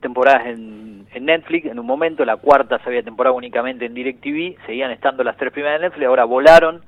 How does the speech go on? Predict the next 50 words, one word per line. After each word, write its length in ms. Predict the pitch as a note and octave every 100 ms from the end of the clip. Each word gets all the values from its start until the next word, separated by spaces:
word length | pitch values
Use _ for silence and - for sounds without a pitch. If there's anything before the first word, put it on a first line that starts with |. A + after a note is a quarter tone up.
| - - _ _ _ _
las 180 | A#2 -
tres 160 | C#3
primeras 400 | - D3 D#3 D3
de 120 | C#3+ E3
Netflix, 480 | F3+ D#3 E3+ E3 _ _ -
se 60 |
agregaron 500 | A#2+ A#2+ C#3+ D3 C3
esas 240 | C3+ A#2+ -
tres 200 | C#3 C#3+
temporadas, 600 | C#3 B2+ C#3 D#3 D3+ D#3 -
más 200 | A#2 A2
la 120 | B2
cuarta 420 | - D#3 D#3 C3
que 80 | A2
era 100 | A2+
exclusiva 440 | A2 A#2+ A2+ C3+ C3
de 60 |
DirecTV 640 | B2 C3 A#2+ B2+ C#3 D4 C#3
en 420 | B2 A2+ G#3+ G3+ _ - -
DirecTV, 680 | - D3 C3+ D#3 E3 F3+ -
y 60 | C#3
los 120 | B2+
jueves 380 | - E3 E3 -
a 40 | C#3+
la 100 | D3+
noche 220 | E3 E3
a 40 |
las 80 | C#3
veintiuna 340 | C3 B2+ D#3
horas 160 | D#3+ D#3+
se 60 | -
estrenan 460 | - D3 D3 D#3+ E3+ - _
casi 260 | A3 G#3 G3
en 100 | -
simultáneo 440 | D3 D3+ F#3 E3+
con 100 | C#3+
Estados 360 | C#3 D3+ D3 -
Unidos, 360 | C#3+ A#2+ G2 -
¿eh? 120 | A#2 A2+ _ - _ _ _
Eh, 420 | - A2 G#2+ - - - _ _
porque 300 | G2+ G2+ G#2+ - -
casi 280 | - C#3 C#3
van 80 | C3+
a 60 |
la 60 | B2
par 160 | C3 C#3
con 100 | B2+
Estados 240 | C3 C#3
Unidos 380 | C3+ D3 D#3 D#3+
los, 260 | C3 C#3